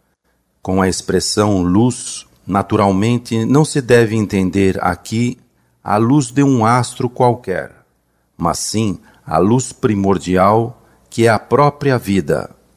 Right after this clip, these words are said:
portanto, Deus. Em continuação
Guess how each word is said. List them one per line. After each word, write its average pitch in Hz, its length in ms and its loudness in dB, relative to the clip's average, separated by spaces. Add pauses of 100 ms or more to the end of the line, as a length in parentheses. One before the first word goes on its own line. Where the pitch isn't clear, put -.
(120)
portanto, 110 800 -2 (100)
Deus. - 800 -2 (520)
Em 120 160 2
continuação 123 1000 0